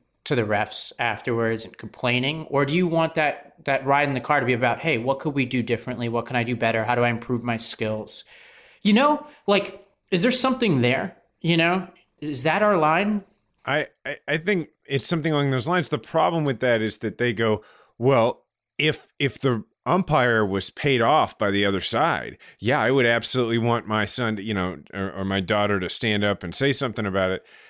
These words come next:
Speaker 2: So I feel like it's more along the lines of, like, I mean, I'm about to, I'm about to say something pretty drastic that may get me in trouble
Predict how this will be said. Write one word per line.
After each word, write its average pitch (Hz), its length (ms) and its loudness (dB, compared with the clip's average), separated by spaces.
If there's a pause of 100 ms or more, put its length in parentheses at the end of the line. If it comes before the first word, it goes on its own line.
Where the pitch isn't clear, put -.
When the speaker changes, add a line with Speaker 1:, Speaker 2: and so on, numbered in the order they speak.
(120)
Speaker 2:
So 165 200 0
I 175 160 2
feel 254 280 -2
like 262 300 2
it's 139 220 -2
more 180 380 4
along 147 340 2
the 123 80 2
lines 117 360 0
of, 101 140 -4
like, 104 180 0 (460)
I - 20 -12
mean, 123 300 -2
I'm 196 140 0
about 135 220 2
to, 107 200 -4
I'm 107 140 -2
about 95 220 2
to 87 80 -6
say 85 180 -2
something 76 340 -8
pretty 82 260 -2
drastic 73 460 -4
that 65 100 -12
may 76 140 -8
get 71 160 -10
me 64 100 -18
in 64 80 -20
trouble 52 380 -18